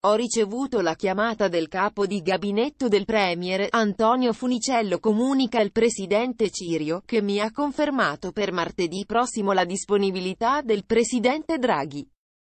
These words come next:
Questo primo incontro sarà con la regione e il comune di Torino in rappresentanza di tutte le voci del territorio che hanno sottoscritto la lettera inviata al premier.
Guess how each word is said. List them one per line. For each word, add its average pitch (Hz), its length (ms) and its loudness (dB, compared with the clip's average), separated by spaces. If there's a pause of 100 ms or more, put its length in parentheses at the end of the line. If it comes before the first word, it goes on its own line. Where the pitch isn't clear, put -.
(280)
Questo 196 460 -2
primo 202 300 0
incontro 196 480 0
sarà 240 380 2
con 240 180 0
la 190 100 2
regione 254 480 0
e 254 60 0
il 190 180 -4
comune 226 460 0
di 190 120 -6
Torino 262 440 -2
in 285 100 -2
rappresentanza 277 1040 -2
di 233 160 -2
tutte 254 360 -2
le 185 100 0
voci 214 380 0
del 190 180 0
territorio 226 680 0
che 247 140 -4
hanno 233 260 2
sottoscritto 269 840 -2
la 214 140 2
lettera 240 440 2
inviata 233 560 0
al 339 100 2
premier. 175 560 0